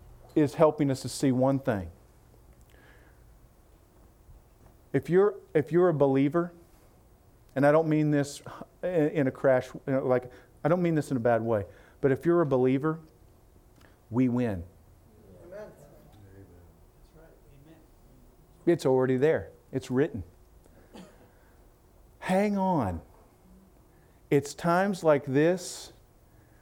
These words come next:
where we have an opportunity to humbly be able to influence a Babylonian culture and be used by God not just to thrive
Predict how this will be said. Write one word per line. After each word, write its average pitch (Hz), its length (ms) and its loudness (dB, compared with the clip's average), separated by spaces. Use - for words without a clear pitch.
where 135 240 4
we 151 220 2
have 170 200 2
an 131 120 0
opportunity 151 840 -2
to 127 540 -2
humbly 127 800 2
be 139 320 2
able 127 300 2
to 147 220 -8
influence 123 840 -2
a 127 80 2
Babylonian 135 840 4
culture 101 600 -2
and 123 120 0
be 127 120 2
used 151 420 0
by 151 160 6
God 123 380 4
not 135 300 2
just 131 260 -2
to 120 60 -6
thrive 143 760 2